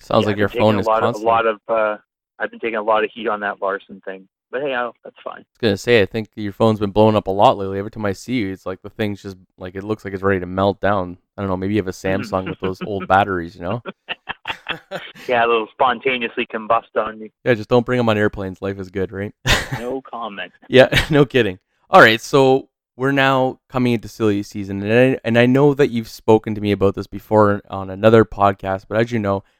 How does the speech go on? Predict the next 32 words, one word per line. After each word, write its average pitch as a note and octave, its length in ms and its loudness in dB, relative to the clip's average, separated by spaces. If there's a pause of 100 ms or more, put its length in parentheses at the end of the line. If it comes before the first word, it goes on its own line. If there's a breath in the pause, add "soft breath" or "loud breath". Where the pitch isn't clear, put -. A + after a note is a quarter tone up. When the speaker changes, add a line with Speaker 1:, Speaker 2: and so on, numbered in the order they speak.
(140)
Speaker 1:
I E3 80 -4
don't C#3 160 0
follow A2 240 8
so G2 160 -2
closely. F#2+ 420 -4
So G#2 280 -4 (180)
can F3 100 0
you A3 60 2
just G#3 260 -2
take C#3 200 2
a C3 40 0
second G#2 380 2
and G2 80 0
explain G#2+ 380 0
to G2 100 4
us F#2+ 260 2
when G2+ 260 0
it A#2+ 80 -2
starts, G2 380 2
when's G#2 380 0
it, A2+ 240 4
when G#2 280 0
it A2+ 180 0
ends, F#2 380 -6
and G2+ 140 -6
what A2+ 120 0
is A#2 100 -2
silly G2+ 260 -4
season F#2+ 280 -10
all F2+ 80 -2
about? A1+ 360 -4
Speaker 2:
Uh, - 360 -14